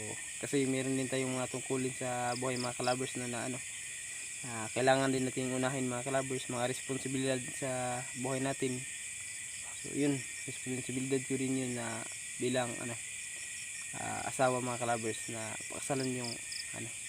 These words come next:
babaeng na pa-, pinakamamahal ko. So, yun. Kailangan lang natin mag-, ano, magtiyaga sa buhay, maghanap buhay.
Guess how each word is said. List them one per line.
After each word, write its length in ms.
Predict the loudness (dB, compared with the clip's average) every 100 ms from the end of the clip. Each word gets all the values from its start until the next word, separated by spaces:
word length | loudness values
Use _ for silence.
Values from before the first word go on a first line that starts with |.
| -2
babaeng 400 | 4 6 6 0
na 40 | -2
pa-, 160 | -4 -4 -6
pinakamamahal 560 | -4 -2 0 0 0 0
ko. 160 | -4 -8 -4
So, 160 | 0 2
yun. 80 | 0 -6 -8 -8 -8 -8 -8 -6 -2
Kailangan 400 | 2 4 4 4
lang 120 | 2
natin 280 | 2 2 0
mag-, 160 | 0
ano, 80 | -2 -4 -6 -6 -6 -4 0
magtiyaga 720 | 2 4 2 2 4 6 4 2 -6 -8 -8 -8 -8 -8 -8 -4
sa 60 | 4
buhay, 400 | 8 10 10 8 2 -6 -6
maghanap 300 | -2 2 2 2
buhay. 360 | 2 4 2